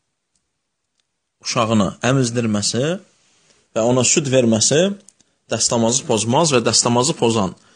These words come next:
müəyyən hallar və şeylər var ki, ondan başqası ilə insanın dəstəmazı pozulmaz. Və həmçinin, qardaşlar, alimlər ittifaq ediblər ki,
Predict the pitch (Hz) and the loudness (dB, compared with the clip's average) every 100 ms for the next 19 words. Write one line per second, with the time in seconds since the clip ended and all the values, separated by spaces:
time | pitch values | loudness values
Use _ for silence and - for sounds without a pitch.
0 | _ _ - 113 117 139 120 107 113 123 | _ _ -4 0 2 2 0 -2 -2 0
1 | 131 110 - 113 147 131 113 107 - 190 | 0 0 0 0 0 0 -4 -4 -4 -4
2 | 220 - - - 117 120 151 117 - 113 | -6 -16 -20 -4 0 2 2 0 0 -4
3 | - 151 120 127 190 226 _ _ _ - | -2 0 0 0 -2 -4 _ _ _ -20
4 | _ _ _ _ _ _ 131 120 123 127 | _ _ _ _ _ _ -4 -2 0 0
5 | 139 117 - 107 120 - 104 98 90 62 | 0 0 -2 -2 -4 -4 -2 -2 -2 -4
6 | - - - - 127 175 262 - 170 143 | -12 -18 -20 -8 -2 0 2 0 0 0
7 | 131 156 175 131 113 127 127 131 147 139 | 0 -2 -2 -4 -2 0 2 2 0 0
8 | - - - 190 143 113 101 87 - 123 | -4 -4 0 2 2 2 0 -2 -4 -4